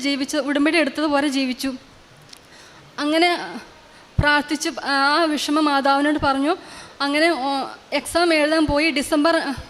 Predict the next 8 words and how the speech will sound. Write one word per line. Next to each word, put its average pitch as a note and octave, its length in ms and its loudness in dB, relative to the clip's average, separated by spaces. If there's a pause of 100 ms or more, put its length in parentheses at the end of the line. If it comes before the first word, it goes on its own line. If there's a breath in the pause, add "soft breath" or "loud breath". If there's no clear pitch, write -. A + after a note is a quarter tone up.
(160)
ഒമ്പതാം C#4+ 460 0
തീയതി, D#4 240 0 (180)
ഡിസ-, C4 260 -8 (440 loud breath)
ഡിസംബർ D#4+ 300 0
ഒമ്പത്, D4 300 2 (200)
ടു C#4+ 60 -4 (120)
തൗസൻഡ് D4+ 300 0
ട്വൻറ്റി C#4 240 0